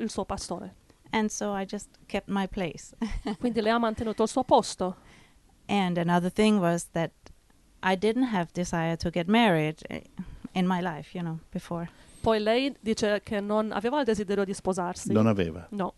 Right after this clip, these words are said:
Speaker 2: <laughs> But the Lord just made it like that.
Speaker 1: Però il Signore ha organizzato in un modo che si è sposata.
Speaker 2: So I think the Lord just taught me step by step.
Speaker 1: Il Signore mi ha insegnato passo a passo.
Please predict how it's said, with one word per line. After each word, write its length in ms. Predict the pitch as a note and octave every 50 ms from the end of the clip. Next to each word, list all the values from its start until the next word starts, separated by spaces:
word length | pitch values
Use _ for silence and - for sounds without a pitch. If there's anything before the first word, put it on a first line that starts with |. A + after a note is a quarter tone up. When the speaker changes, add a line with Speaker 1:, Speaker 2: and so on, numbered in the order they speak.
| - - -
Speaker 2:
<laughs> 760 | - C4+ B3 - - D#4+ E4 C4+ A#3 - A#4 A#4 - - - -
But 140 | A#3 A3 A3
the 80 | G#3+
Lord 220 | A3+ A3 A3 A3+ G#3+
just 200 | - G#3 G3 -
made 240 | G#3 A3 A#3+ A#3+ F3+
it 100 | - -
like 160 | - - D3+ -
that. 220 | E3 D3+ - - D3+ - -
Speaker 1:
Però 180 | - A3 A#3
il 60 | A3+ A#3
Signore 400 | - C#4+ B3+ B3 C4+ D#4 D#4+ E4
ha 40 |
organizzato 600 | D4+ C4+ - C#4 C4 C4+ C4+ - D#4 D#4 D#4 -
in 100 | C4 C4
un 80 | C4 C4
modo 380 | B3 C4 D4+ D#4+ D#4+ C#4 D4 C#4+
che 100 | - C#4+
si 120 | - -
è 40 | C#4
sposata. 480 | - - - C#4 - G3+ F3 - - F3+
Speaker 2:
So 220 | F3 - - - F#3
I 120 | F#3+ F#3+
think 200 | - G#3 G3+ F#3+
the 60 | G3 F#3+
Lord 220 | G3 G3 G3 F#3+ - - - - -
just 320 | - A3+ G3+ - - - - - _ _ _ - -
taught 260 | - - G#3+ E3+ -
me 220 | - F#3+ F3+ F3+ F3+
step 260 | - - - G3 F#3+ -
by 100 | G3 G#3
step. 220 | - - - - - - - - -
Speaker 1:
Il 120 | - - -
Signore 360 | - - A#3 A#3 A#3+ B3+ B3
mi 80 | A3+
ha 40 | A3
insegnato 480 | G#3+ A3 - - A3+ A3 A3 A#3 - A#3
passo 260 | - A#3+ C4+ - D#4+
a 40 | C#4
passo. 300 | - - - - -